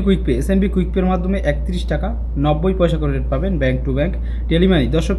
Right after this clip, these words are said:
টেলিমানি থেকে একত্রিশ টাকা ঊননব্বই পয়সা করে রেট পাবেন ব্যাংক to ব্যাংক। এসটিসি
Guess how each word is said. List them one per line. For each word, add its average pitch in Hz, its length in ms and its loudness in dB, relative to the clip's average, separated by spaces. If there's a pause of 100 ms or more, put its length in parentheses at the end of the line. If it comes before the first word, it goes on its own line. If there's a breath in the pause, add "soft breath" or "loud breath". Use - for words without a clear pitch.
টেলিমানি 180 400 2
থেকে 214 140 -2 (140)
একত্রিশ 175 360 -2
টাকা 170 160 0 (480)
ঊননব্বই 190 440 2
পয়সা 180 220 0
করে 160 120 -2
রেট 151 180 0
পাবেন 165 200 0 (100)
ব্যাংক 139 200 2
to 165 120 -4
ব্যাংক। 165 160 0 (400 loud breath)
এসটিসি 190 320 0